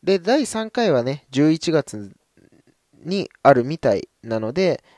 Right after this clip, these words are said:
まあ、そちらもね、ぜひ僕は参加させていただければいいかなと思いますし、まあ、第三回がね、始まった時には僕もね、何か協力できることはないかなって、自分なりに探しながらですね、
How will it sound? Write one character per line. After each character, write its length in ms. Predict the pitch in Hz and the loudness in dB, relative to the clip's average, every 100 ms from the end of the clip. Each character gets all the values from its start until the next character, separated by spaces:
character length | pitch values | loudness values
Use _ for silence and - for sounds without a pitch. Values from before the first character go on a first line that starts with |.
| - | -12
ま 80 | |
あ、 40 | 170 | -10
そ 120 | 160 | -10
ち 120 | - | -4
ら 120 | 156 | -4
も 100 | 156 160 | -2 -4
ね、 140 | 160 | -2
ぜ 140 | 147 | -2
ひ 120 | 143 123 | -2 -4
僕 240 | 113 - | -6 -6
は 80 | 101 | -8
参 220 | - 110 | -8 -10
加 140 | 110 | -10
さ 140 | 113 110 | -10 -10
せ 140 | - | -10
て 140 | 95 113 | -8 -6
い 80 | |
た 120 | 113 127 | -2 -4
だ 120 | 135 | -4
け 120 | 147 | -4
れ 120 | 175 | -2
ば 220 | 175 123 - - _ | -2 -2 -4 -20 _
い 120 | 123 | -12
い 40 | 123 | -10
か 160 | - | -8
な 160 | 135 180 | -6 -6
と 260 | - 82 - | -6 -8 -8
思 220 | 127 135 | -8 -4
い 60 | 143 | -4
ま 140 | 156 | -4
す 160 | - 147 | -8 -10
し、 340 | - 196 151 - - - | -6 -6 -6 -10 -20 -10
ま 80 | 135 | 0
あ、 20 | |
第 180 | 185 208 | 0 0
三 240 | 202 156 | -4 -4
回 160 | - 104 | -6 -6
が 120 | 104 | -8
ね、 240 | 151 170 _ _ _ | -10 -12 _ _ _
始 160 | 135 135 | -8 -6
ま 120 | 143 | -6
っ 20 | |
た 100 | 143 | -6
時 260 | 147 156 135 | -8 -8 -10
に 140 | 113 | -10
は 160 | 78 - _ - | -12 -14 _ -8
僕 220 | 127 123 | -8 -6
も 140 | 98 | -8
ね、 180 | 110 131 - - _ | -8 -10 -12 -20 _
何 180 | 120 120 | -8 -8
か 100 | 104 | -8
協 200 | - 135 | -4 -2
力 220 | 131 139 | -2 -4
で 100 | 135 | -6
き 100 | 160 | -4
る 80 | 147 | -6
こ 140 | 117 | -4
と 100 | 113 | -4
は 80 | 107 | -4
な 100 | 139 | -6
い 60 | 165 | -6
か 140 | 156 | -4
な 100 | 175 | -4
っ 60 | - | -6
て、 240 | - - _ _ _ | -12 -14 _ _ _
自 60 | 117 | -4
分 160 | 120 120 | -2 -2
な 80 | |
り 100 | 120 | -6
に 140 | 107 113 | -8 -8
探 220 | 123 143 | -4 -4
し 100 | 165 | -4
な 120 | 160 | -4
が 100 | 143 | -2
ら 120 | 104 | -4
で 100 | 98 104 | -8 -14
す 140 | - | -10
ね、 220 | 156 175 | -10 -10